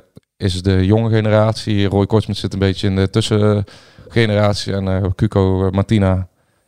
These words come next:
is dan de oudste, eh, speler, denk ik, van de selectie. Ah, die gaan dan met z'n drieën, die hebben elkaar gevonden schijnbaar.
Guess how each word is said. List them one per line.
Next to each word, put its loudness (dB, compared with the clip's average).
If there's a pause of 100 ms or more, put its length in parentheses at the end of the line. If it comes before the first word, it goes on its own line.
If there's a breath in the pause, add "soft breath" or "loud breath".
(640)
is -2
dan 2
de 0
oudste, -2 (260)
eh, 0
speler, 2
denk 2
ik, -10
van 0
de -2
selectie. -2 (1000)
Ah, -4
die -6
gaan -2
dan -2
met -2
z'n -8
drieën, -2
die 0
hebben -2
elkaar 0
gevonden -2
schijnbaar. -2